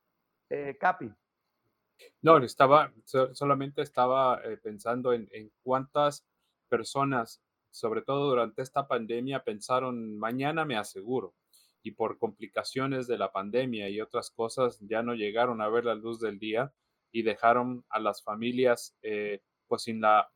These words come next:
Speaker 2: sin el sustento o sin la, sin la entrada, eh, económica. No digo, hablando de la entrada económica, pero dejan todavía más, ¿no? Que es lo físico, lo emocional,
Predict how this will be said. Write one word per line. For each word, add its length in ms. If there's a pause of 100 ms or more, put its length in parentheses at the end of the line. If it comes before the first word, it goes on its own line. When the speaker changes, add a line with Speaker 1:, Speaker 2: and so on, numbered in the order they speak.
Speaker 2:
sin 320
el 100
sustento 720
o 360
sin 200
la, 140 (180)
sin 240
la 80
entrada, 800 (300)
eh, 500 (880)
económica. 800
No 420
digo, 420
hablando 420
de 80
la 160
entrada 340
económica, 560
pero 160
dejan 320
todavía 380
más, 200
¿no? 140
Que 120
es 60
lo 120
físico, 500
lo 100
emocional, 680